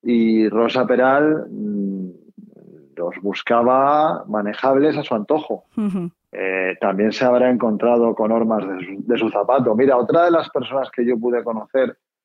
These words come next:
Speaker 1: después de la publicación del libro fue a Rubén, al
Speaker 2: Ah.
Speaker 1: exmarido de Rosa. Y Rubén, eh, Rubén me abrió los ojos en muchos sentidos. Rubén no es ni más ni menos que su novio de la adolescencia, padre de sus dos hijas,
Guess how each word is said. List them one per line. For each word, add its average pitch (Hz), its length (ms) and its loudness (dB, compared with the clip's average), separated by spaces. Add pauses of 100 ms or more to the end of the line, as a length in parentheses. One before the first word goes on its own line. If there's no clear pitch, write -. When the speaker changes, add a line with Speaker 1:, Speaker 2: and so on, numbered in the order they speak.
(400)
Speaker 1:
después 113 340 -2
de 123 80 4
la 117 160 4
publicación 110 560 0
del 104 160 0
libro 120 260 2
fue 117 180 -2
a - 40 0
Rubén, 117 420 0 (760)
al 107 120 0
Speaker 2:
Ah. 220 80 2
Speaker 1:
exmarido 107 520 2
de 127 160 4
Rosa. 120 520 0
Y 110 140 0
Rubén, 160 680 0 (540)
eh, 85 920 -2
Rubén 107 380 2
me 123 80 4
abrió 127 200 4
los 135 200 2
ojos 139 260 0
en 151 100 2
muchos 156 300 0
sentidos. 123 520 2
Rubén 98 320 -2
no 127 80 2
es 131 60 4
ni 127 140 4
más 120 180 0
ni 131 120 4
menos 139 280 2
que 104 120 -10
su - 140 -14
novio 123 480 4
de 123 100 2
la 123 100 4
adolescencia, 156 880 0 (640)
padre 131 360 4
de 113 100 2
sus 101 220 -6
dos 113 240 -4
hijas, 170 720 -2